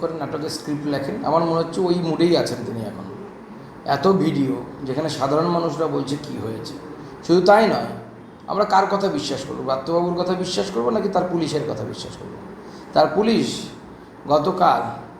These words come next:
হাইকোর্টে হলফনামা দিয়ে, হাইকোর্টে পুলিশ তাদের যে বক্তব্য রেখেছে, সে বক্তব্য তো পরিষ্কার বলছে যে সু-, সু-, সাজুর মোড়ে চার থেকে পাঁচ হাজার, আহ,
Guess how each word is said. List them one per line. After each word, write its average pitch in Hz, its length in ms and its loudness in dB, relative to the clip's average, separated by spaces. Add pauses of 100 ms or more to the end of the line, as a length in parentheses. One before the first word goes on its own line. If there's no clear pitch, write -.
(320)
হাইকোর্টে 165 600 2 (1300)
হলফনামা 190 560 6
দিয়ে, - 440 -8
হাইকোর্টে 165 640 0
পুলিশ 160 320 -4
তাদের 151 340 2
যে 151 160 -2 (160)
বক্তব্য 170 460 2
রেখেছে, 135 340 -2
সে 180 120 -6
বক্তব্য 180 340 -4
তো 170 120 -6
পরিষ্কার 180 340 -4
বলছে - 300 -6 (800)
যে 151 340 6
সু-, 131 400 -4 (340)
সু-, 117 480 -2
সাজুর 151 360 4
মোড়ে 151 280 2 (640)
চার 151 260 8
থেকে 156 280 -2
পাঁচ 143 220 2
হাজার, 120 500 0 (1120)
আহ, 60 540 0